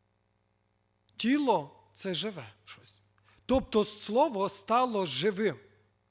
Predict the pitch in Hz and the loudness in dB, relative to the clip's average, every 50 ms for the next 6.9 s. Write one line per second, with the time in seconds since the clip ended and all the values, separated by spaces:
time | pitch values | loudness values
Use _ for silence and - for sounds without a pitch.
0 | _ _ _ _ - - - 220 202 214 233 254 - - - 302 349 359 233 208 | _ _ _ _ -20 -12 -6 -4 -2 0 0 0 0 0 0 2 2 2 4 4
1 | 226 208 - - - 233 220 233 233 254 269 233 226 220 226 - 214 196 - - | 2 2 0 -2 -4 -2 0 4 4 4 4 4 2 2 2 0 -2 -2 0 0
2 | - 247 269 - - 294 277 - 254 262 220 - - 214 190 190 - 202 185 165 | 0 -2 -2 -2 0 -2 -2 -2 -2 -4 -4 0 4 4 4 4 4 2 0 0
3 | 143 208 247 233 208 214 180 - - - - - - 185 160 202 220 196 151 156 | 0 0 2 4 4 4 4 2 -2 -12 -14 -10 -8 -6 -2 0 0 0 0 0
4 | 233 247 233 196 247 233 214 196 175 175 - - 214 202 202 - - - - - | 0 0 2 2 2 2 4 4 4 2 2 2 2 2 0 0 -4 -8 -18 -18
5 | - 151 170 190 214 220 214 214 208 226 214 175 185 196 180 190 196 196 190 208 | -12 -8 -6 -4 -2 -2 -2 -2 -2 -2 -2 -2 -2 -4 -2 0 -2 0 2 2
6 | 247 262 - - 214 214 208 - - - - - 214 220 220 220 233 202 | 0 0 -2 -4 -4 -4 -2 -2 -2 -2 0 2 2 2 2 2 -2 -4